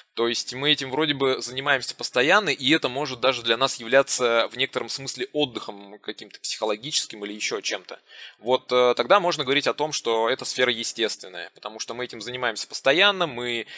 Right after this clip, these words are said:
не ожидаем от этого результата, это нам приносит удовольствие и так далее. И даже если есть какой-то результат, мы его можем воспринимать как что-то второстепенное. Или же наоборот, есть, эм, деятельность, активность, которую мы как-то проявляем, но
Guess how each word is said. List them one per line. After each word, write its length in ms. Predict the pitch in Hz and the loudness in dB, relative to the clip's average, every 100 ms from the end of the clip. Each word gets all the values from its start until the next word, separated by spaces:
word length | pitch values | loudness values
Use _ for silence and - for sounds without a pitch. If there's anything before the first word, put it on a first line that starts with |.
| - - | -16 0
не 100 | 120 | 0
ожидаем 400 | 113 131 123 110 | 4 4 4 2
от 100 | 117 | -4
этого 220 | 110 110 | -2 -2
результата, 600 | 117 131 151 190 185 160 | -2 -4 4 6 8 6
это 320 | 147 120 110 | 2 0 -4
нам 140 | 104 101 | -6 -6
приносит 440 | 110 113 107 - | -8 -8 -8 -2
удовольствие 600 | 117 131 180 180 - 120 | 4 6 6 0 -4 -2
и 20 | |
так 180 | 117 113 | 0 4
далее. 320 | 117 110 104 | 6 8 6
И 100 | 113 120 | 0 2
даже 220 | 127 123 | 2 4
если 300 | 127 131 120 | 0 -2 -4
есть 240 | 123 127 | 0 -2
какой-то 340 | 110 - 117 117 | -2 -8 -4 -2
результат, 560 | 117 117 147 170 170 | -4 -2 4 4 4
мы 120 | 117 | -4
его 160 | 131 117 | -4 -4
можем 400 | 117 131 123 113 90 | -2 -4 -4 -8 -10
воспринимать 520 | 107 - 110 113 120 | -10 -10 -10 -2 -2
как 140 | - - | -2 -8
что-то 220 | 117 - | -10 -10
второстепенное. 840 | - 107 - 127 113 101 90 - - - - - | -8 -8 -8 -8 -8 -8 -10 -16 -16 -14 -12 -4
Или 160 | 131 185 | -2 0
же 100 | 190 | 4
наоборот, 500 | 196 196 180 120 104 | 6 8 8 6 2
есть, 460 | 120 139 - - 127 | 0 0 0 -2 4
эм, 920 | 123 123 120 120 120 120 117 113 113 120 | 6 6 6 6 4 0 -8 -12 -10 -2
деятельность, 520 | 135 180 190 160 - | 2 2 0 -4 0
активность, 540 | 120 - 143 131 - | 0 -2 -8 -6 -4
которую 880 | - - 120 120 113 110 107 107 - 110 | -4 -2 -2 0 0 0 0 -2 -6 -12
мы 540 | 113 110 107 107 107 | -8 -6 -4 -4 0
как-то 240 | 123 120 - | 0 0 -4
проявляем, 720 | 117 117 117 156 196 160 113 | -2 -2 2 4 6 4 0
но 500 | 120 135 135 135 127 | -2 2 4 4 4